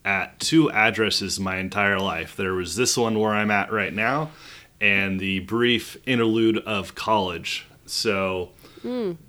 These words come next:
Speaker 1: so there's not a whole lot of evolution to me as far as, like, <laughs> living in the city and moving to the ranch or anything like that. No, I was, I was born here. I was, um, grew up here.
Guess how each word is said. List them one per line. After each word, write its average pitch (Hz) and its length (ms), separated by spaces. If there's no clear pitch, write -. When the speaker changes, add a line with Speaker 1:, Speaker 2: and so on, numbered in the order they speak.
Speaker 1:
so 101 360
there's 101 240
not 131 220
a - 20
whole 113 300
lot 117 200
of 107 120
evolution 101 800
to 104 260
me 98 160
as 92 160
far 98 320
as, 90 180
like, 92 300
<laughs> - 140
living 117 500
in 107 120
the 104 40
city 104 340
and 98 140
moving 104 360
to 107 100
the 98 140
ranch 98 360
or 95 40
anything 95 260
like 92 220
that. 95 280
No, 107 140
I 107 160
was, 104 400
I 117 80
was 127 180
born 117 280
here. 92 180
I 95 140
was, 95 240
um, 95 560
grew 113 240
up 110 180
here. 110 360